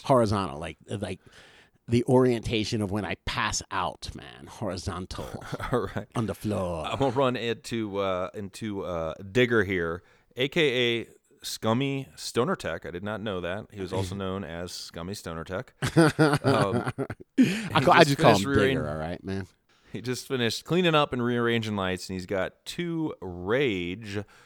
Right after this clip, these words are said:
Speaker 2: which are from High Point, uh, L E D.
Speaker 1: Yeah, that's
Speaker 2: Uh,
Speaker 1: the Rage
Speaker 2: hungover.
Speaker 1: Max, man. It's this guy, John Logan, who we've been working with a little bit, who is a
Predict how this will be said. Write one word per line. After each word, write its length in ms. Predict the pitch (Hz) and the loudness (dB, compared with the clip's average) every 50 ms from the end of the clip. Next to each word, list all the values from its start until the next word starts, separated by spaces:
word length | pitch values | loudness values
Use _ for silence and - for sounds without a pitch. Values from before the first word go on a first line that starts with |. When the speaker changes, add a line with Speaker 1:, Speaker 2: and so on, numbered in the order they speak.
| _ _ _ | _ _ _
Speaker 2:
which 160 | - 92 - 92 | -12 -8 -6 -6
are 60 | 87 | -6
from 200 | - 104 90 85 | -6 -6 -8 -8
High 240 | 92 104 98 110 113 | -4 -4 -4 -4 -4
Point, 500 | - - 113 104 101 98 90 - - - - | -6 -8 -8 -6 -6 -6 -8 -10 -12 -14 -10
uh, 320 | - 95 87 85 82 78 62 | -6 -4 -4 -2 -4 -4 -4
L 180 | 92 95 101 | -4 -4 -4
E 60 | 110 | -4
D. 300 | 98 87 82 82 107 117 - _ _ - | -6 -8 -10 -10 -12 -14 -16 _ _ -8
Speaker 1:
Yeah, 140 | 107 98 | -8 -6
that's 200 | 92 101 110 - | -6 -6 -8 -6
Speaker 2:
Uh, 60 | - - | -2 -2
Speaker 1:
the 80 | 110 | 0
Rage 300 | 104 104 113 117 113 113 | 0 2 0 0 0 0
Speaker 2:
hungover. 340 | 107 98 98 92 92 95 98 | 0 0 0 0 -2 -2 -2
Speaker 1:
Max, 260 | 104 113 - - - | -4 -6 -10 -12 -12
man. 400 | 78 73 76 76 80 82 87 78 | -12 -12 -12 -12 -10 -10 -10 -10
It's 160 | 85 87 - - | -10 -12 -14 -14
this 220 | 82 104 98 - | -10 -8 -10 -8
guy, 200 | - 120 98 90 | -6 -6 -6 -6
John 500 | 90 - 107 110 101 113 113 104 101 98 98 | -6 -6 -6 -4 -4 -2 -4 -2 -2 -2 0
Logan, 360 | 101 104 101 90 92 78 80 | 0 0 -2 -4 -6 -10 -8
who 120 | 90 90 87 | -8 -8 -8
we've 120 | 85 80 | -8 -8
been 140 | 78 87 85 | -10 -10 -10
working 320 | 85 82 85 82 - 82 82 | -8 -8 -10 -8 -10 -10 -10
with 160 | 82 82 - | -10 -10 -10
a 60 | 80 | -10
little 260 | 82 82 80 82 78 | -10 -8 -8 -10 -10
bit, 280 | 67 85 85 85 - - - | -10 -10 -10 -10 -10 -12 -12
who 200 | - 87 82 82 | -10 -8 -8 -6
is 200 | 78 78 80 85 | -8 -8 -10 -10
a 240 | 90 78 76 76 | -8 -8 -8 -10